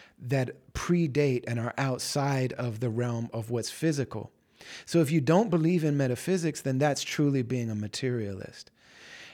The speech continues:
And so th-, being con-, but being connected to the metaphysical world is what gives a person a depth in the spirit, in the soul, in the heart. And it actually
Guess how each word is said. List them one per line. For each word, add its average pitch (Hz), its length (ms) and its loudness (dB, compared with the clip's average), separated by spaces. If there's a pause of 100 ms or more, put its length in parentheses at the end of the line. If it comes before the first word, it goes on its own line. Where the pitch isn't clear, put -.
(120)
And 135 180 2
so 120 480 0
th-, 123 300 -10
being 180 240 4
con-, 131 360 -2
but 123 240 0
being 170 220 4
connected 135 840 0 (240)
to 143 120 0
the 113 120 -2
metaphysical 123 1000 2
world 110 420 -4 (420)
is 127 180 0
what 139 280 2
gives 143 260 2
a 135 80 0
person 139 640 -2
a 107 120 -4 (180)
depth 131 520 -4 (460)
in 135 200 2
the 110 120 -2
spirit, 143 640 2
in 120 160 -2
the 107 100 -4
soul, 135 680 0
in 117 140 -2
the 113 100 -4
heart. 131 560 -2 (320)
And 131 120 0
it 131 80 2
actually 131 640 2